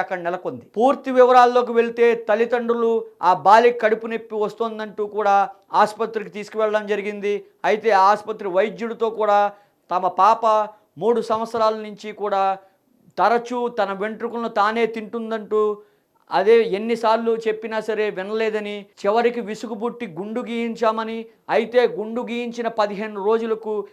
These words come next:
కడుపు నొప్పి విపరీతంగా వస్తుందని, బాలిక బాధపడుతోందని, ఆహారం తినని మారం చేస్తుందని తల్లిదండ్రులు చెప్పడం జరిగింది.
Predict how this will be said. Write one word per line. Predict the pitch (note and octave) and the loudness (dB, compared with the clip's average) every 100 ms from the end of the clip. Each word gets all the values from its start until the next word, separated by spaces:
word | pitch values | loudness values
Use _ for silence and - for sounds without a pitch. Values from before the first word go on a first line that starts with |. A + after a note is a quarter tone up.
| _ - | _ -2
కడుపు | G3+ G#3 A#3 | -2 -2 -4
నొప్పి | A#3 A3+ F#3 | -6 -6 -6
విపరీతంగా | F#3 G#3+ A#3+ A#3+ A3+ A3 A3 | -2 0 0 -2 -2 0 0
వస్తుందని, | G#3+ A3 G#3+ G#3 G#3 G3+ _ _ - D#3+ | -2 -8 -8 -10 -14 -18 _ _ -2 4
బాలిక | G#3 A3+ A3+ G#3 F3+ | 6 4 4 2 4
బాధపడుతోందని, | F3+ G#3 G3+ G#3+ A3 G#3 G3+ G3+ G3 - _ - D#3+ | 4 4 2 -2 -4 -6 -8 -10 -12 -16 _ -4 2
ఆహారం | F#3+ G#3 G#3+ G#3 | 4 4 4 0
తినని | G#3 G#3 G#3+ F#3+ | -6 -6 -8 -4
మారం | F#3+ G3+ G#3 | -2 0 -2
చేస్తుందని | G3+ G3 G3+ G3 F#3+ F#3 | -6 -6 -10 -10 -8 -4
తల్లిదండ్రులు | F#3+ G3 F#3+ F#3+ F3+ | -4 -4 -6 -8 -6
చెప్పడం | E3+ F#3 F3+ | -6 -6 -6
జరిగింది. | E3+ D3+ C3+ | -6 -8 -12